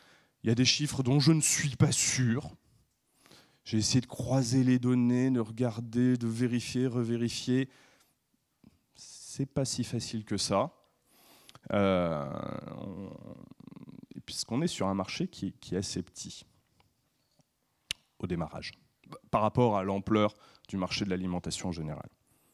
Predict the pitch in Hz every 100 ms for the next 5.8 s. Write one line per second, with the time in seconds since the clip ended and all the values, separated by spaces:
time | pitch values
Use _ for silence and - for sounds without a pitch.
0 | _ _ _ _ - _ _ - - -
1 | 113 - - _ _ _ _ _ _ _
2 | _ _ _ _ _ _ _ _ _ _
3 | 135 147 170 190 196 160 147 147 139 -
4 | 139 135 135 208 190 139 139 135 - -
5 | 202 180 139 143 139 139 196